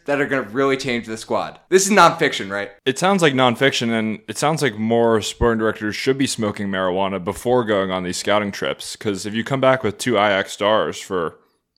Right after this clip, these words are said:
Speaker 2: around eighty mil, seems like a good strategy.
Speaker 1: Yeah, Man United's like, "Wow, we really shouldn't have ventured to shrooms 'cause we only came out with Anthony, and he's looked a shell of a player at a hundred."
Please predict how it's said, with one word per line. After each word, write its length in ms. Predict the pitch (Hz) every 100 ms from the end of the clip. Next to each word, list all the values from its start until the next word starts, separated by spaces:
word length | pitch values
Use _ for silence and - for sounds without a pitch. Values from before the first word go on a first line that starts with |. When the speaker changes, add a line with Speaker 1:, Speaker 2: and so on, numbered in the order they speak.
| -
Speaker 2:
around 320 | 101 98 98
eighty 200 | 101 95
mil, 480 | 92 107 113 98 - _ _
seems 260 | - 127 120
like 80 |
a 80 | 117
good 160 | 110 113
strategy. 580 | 120 110 110 95 - -
Speaker 1:
Yeah, 120 | 202
Man 300 | 160 175 196
United's 500 | 196 165 175 170 139
like, 300 | 143 131 123
"Wow, 260 | 147 139 143
we 100 | 151
really 320 | 131 156 180
shouldn't 240 | - 185 165
have 100 | 139
ventured 320 | 151 160 135
to 60 | 123
shrooms 480 | - 151 165 -
'cause 240 | - 135 151
we 100 | 202
only 220 | 196 190
came 280 | 185 190 180
out 180 | 165 147
with 180 | 151 165
Anthony, 520 | 160 170 170 135 113
and 280 | 110 110 110
he's 340 | 139 165 165
looked 160 | 170 165
a 40 |
shell 280 | 156 156 151
of 80 | 143
a 80 | 139
player 260 | 143 135
at 80 | 127
a 40 |
hundred." 400 | 135 131 117 90